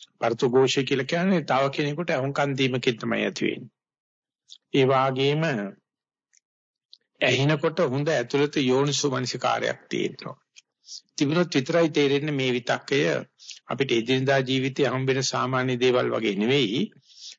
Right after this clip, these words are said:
මේක අමතර ගමනකට ගඟ දිග ඉහළට පීනන ක්‍රමයකට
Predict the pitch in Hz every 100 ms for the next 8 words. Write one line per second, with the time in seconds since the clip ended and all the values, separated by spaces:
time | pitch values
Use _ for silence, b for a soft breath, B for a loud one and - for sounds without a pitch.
0 | _ 127 123 147 143 127 - _ - 120
1 | _ - 117 139 139 147 165 120 135 131
2 | 135 117 104 151 - _ _ _ _ -
3 | 113 127 127 120 123 131 139 139 143 135
4 | 131 139 - 123 120 127 127 175